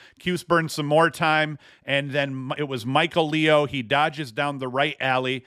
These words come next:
managed to get underneath his man. On his way to the ground, he gets the shot off. It beats Cra-, Krieg,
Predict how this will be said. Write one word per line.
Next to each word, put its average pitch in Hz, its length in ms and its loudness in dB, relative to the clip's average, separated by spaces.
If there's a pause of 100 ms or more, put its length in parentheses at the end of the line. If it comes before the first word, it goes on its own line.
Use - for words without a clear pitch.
(140)
managed 143 500 -4
to 147 80 0
get 127 300 2
underneath 170 480 2
his 120 180 -4
man. 131 380 2
On 131 160 -2
his 123 140 -6
way 147 180 0
to 151 80 -4
the 139 80 -6
ground, 147 420 0
he 127 120 -8
gets 139 260 -6
the - 80 -10
shot 135 320 2
off. 131 240 0
It 95 160 -10
beats 160 280 -10
Cra-, 135 340 0
Krieg, 127 500 -4